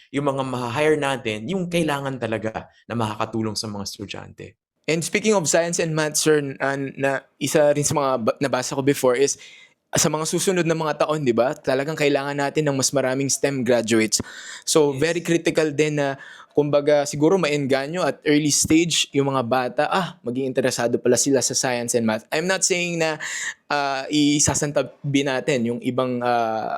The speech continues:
Speaker 2: ah, kumbaga, kagustuhan ng mga estudyante kung hindi naman siya leaning towards ha-, sa hard sciences. Pero kung kaya nating ma-build yung ganong interest as early as possible, magiging helpful din ito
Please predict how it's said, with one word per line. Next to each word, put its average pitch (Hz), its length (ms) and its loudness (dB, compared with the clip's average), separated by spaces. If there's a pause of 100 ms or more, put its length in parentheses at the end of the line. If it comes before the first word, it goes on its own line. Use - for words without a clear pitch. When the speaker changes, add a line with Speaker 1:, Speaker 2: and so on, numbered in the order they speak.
(160)
Speaker 2:
ah, 113 240 0 (160)
kumbaga, 120 460 2
kagustuhan 139 500 0
ng 127 140 -4
mga 120 160 -4
estudyante 123 400 0
kung 123 160 0
hindi 120 180 4
naman 117 220 2
siya 117 160 2
leaning 117 320 0
towards 113 400 2
ha-, 117 140 -6 (180)
sa - 160 -2
hard 151 240 -2
sciences. 127 420 -4 (240)
Pero 156 220 0
kung 165 80 -4
kaya 160 180 -2
nating 160 320 -2
ma-build 135 600 2 (240)
yung 139 160 2
ganong 151 320 0
interest 143 420 2
as 131 160 -6
early 143 220 4
as 135 100 -2
possible, 123 540 2 (260)
magiging 139 460 2
helpful 143 320 2
din 143 180 2
ito 139 320 0